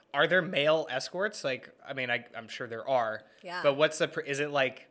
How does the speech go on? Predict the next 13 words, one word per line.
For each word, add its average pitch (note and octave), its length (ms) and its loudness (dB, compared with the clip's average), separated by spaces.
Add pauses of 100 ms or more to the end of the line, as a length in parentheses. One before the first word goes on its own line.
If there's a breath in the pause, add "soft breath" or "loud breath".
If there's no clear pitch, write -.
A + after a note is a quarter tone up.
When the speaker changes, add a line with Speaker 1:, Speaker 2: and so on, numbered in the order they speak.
Speaker 1:
ninety-five C3+ 1000 -6
to C#3 80 -8
five? D3 500 -2
Like, B2 160 -8
what, C3+ 260 -4
what C#3+ 180 -4
kind C#3+ 240 0
of B2+ 200 0 (400)
Speaker 2:
I G3+ 80 -6
don't B3+ 220 -6
have A#3 160 0
an B3 60 2
Speaker 1:
ratio? C#3 480 4